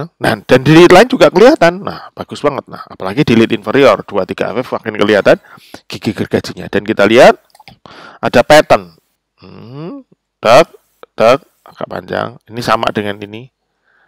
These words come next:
Nah, ini panjang, ini sama dengan ini ya. Ini sama dengan ini ya. Tuh.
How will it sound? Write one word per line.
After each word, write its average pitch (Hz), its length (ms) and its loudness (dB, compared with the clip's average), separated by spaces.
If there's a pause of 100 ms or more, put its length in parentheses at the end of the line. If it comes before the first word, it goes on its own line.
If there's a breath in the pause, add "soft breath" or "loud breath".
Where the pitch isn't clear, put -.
(240)
Nah, 95 320 -18
ini 113 240 -8
panjang, 110 480 -6
ini 117 80 -12
sama 104 320 -10
dengan 95 240 -14
ini - 240 -20
ya. 127 400 -14
Ini 110 240 -10
sama 104 320 -4
dengan 101 240 -12
ini 101 240 -18 (160)
ya. 110 160 -14 (720 loud breath)
Tuh. 90 240 -18